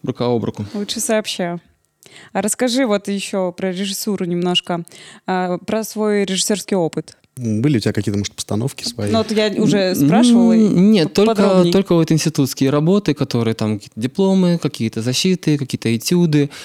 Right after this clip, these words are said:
Speaker 1: Была большая работа, это вот на, на уровне города делать детский праздник в, э, детском, нет, не детский пра-, детском парке делал праздник "Проводы
Speaker 2: Мгм.
Speaker 1: зимы".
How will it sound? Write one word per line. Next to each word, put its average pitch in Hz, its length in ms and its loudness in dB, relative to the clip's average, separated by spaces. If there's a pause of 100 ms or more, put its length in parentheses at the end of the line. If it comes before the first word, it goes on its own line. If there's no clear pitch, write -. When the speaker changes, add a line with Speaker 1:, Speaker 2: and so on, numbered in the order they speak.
(120)
Speaker 1:
Была 131 260 2
большая 127 360 0
работа, 131 400 0
это 127 240 -2
вот 120 380 -4
на, 110 720 0
на 104 520 -4
уровне 117 300 2
города 131 360 0
делать 127 260 -2
детский 123 240 -4
праздник 120 400 -2
в, - 300 -20
э, 101 440 -2 (760)
детском, 110 480 -6
нет, 107 300 -2
не 104 140 -4
детский - 240 -6
пра-, - 200 -18
детском 131 480 0 (140)
парке - 400 -6
делал 110 400 -2
праздник 156 420 -2
"Проводы 117 280 0
Speaker 2:
Мгм. 113 80 2
Speaker 1:
зимы". 104 240 2